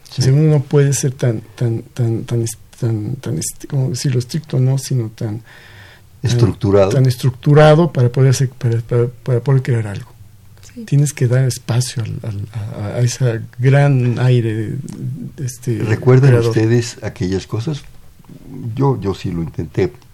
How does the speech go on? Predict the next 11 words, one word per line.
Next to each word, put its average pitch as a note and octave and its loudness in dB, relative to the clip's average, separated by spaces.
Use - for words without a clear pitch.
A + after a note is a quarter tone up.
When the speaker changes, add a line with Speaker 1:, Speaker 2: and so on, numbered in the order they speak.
Speaker 1:
pero - -10
pues - -18
no, E2 -6
nomás E2+ -8
no. D#2+ -8
Aquellos C3+ -2
cuadros G2 0
que G#2 -6
eran G2+ -2
las F#2 -2
reproducciones F2 -2